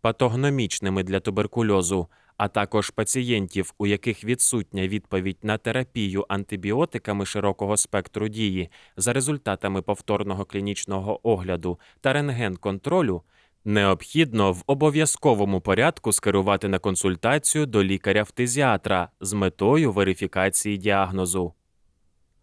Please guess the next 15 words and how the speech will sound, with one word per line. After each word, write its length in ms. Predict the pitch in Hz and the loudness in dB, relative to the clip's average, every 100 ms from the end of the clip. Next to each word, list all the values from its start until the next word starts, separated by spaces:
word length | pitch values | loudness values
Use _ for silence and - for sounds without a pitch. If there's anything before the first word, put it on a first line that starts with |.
| _ _ _ - | _ _ _ -2
Обстеження 640 | 120 - 202 180 170 160 | -2 0 2 2 2 2
контактних 840 | - 156 - 123 95 - 101 90 - | 2 0 2 0 0 -2 -4 -4 -6
щодо 540 | - 120 117 117 113 - | -4 -2 0 0 0 -4
туберкульозу 800 | 120 120 - 139 175 143 113 - | -2 -2 0 0 2 2 0 0
осіб 340 | 123 - 208 | 0 0 -2
відбувається 680 | 127 113 107 131 202 196 - | -4 -6 -2 2 2 2 0
згідно 420 | 151 113 160 165 160 | -2 -2 -2 0 0
з 80 | |
алгоритмом 680 | - 120 107 104 104 107 113 | 0 0 2 0 0 -2 -4
дій 240 | 101 101 104 | -4 -6 -4
фахівців 640 | 147 143 151 - - 131 | -4 -4 -6 -6 -4 -4
Центрів 500 | - 135 135 139 135 | -2 -2 -2 -6 -6
первинної 720 | - 107 95 107 131 156 151 | -2 -2 0 0 0 0 0
медико-санітарної 1300 | 117 104 110 131 165 156 135 110 - 101 98 104 98 | 0 0 0 -2 -2 -2 -2 -4 -2 -2 0 -2 -2
допомоги 640 | 95 95 92 95 95 151 | -2 -4 -2 -2 0 -2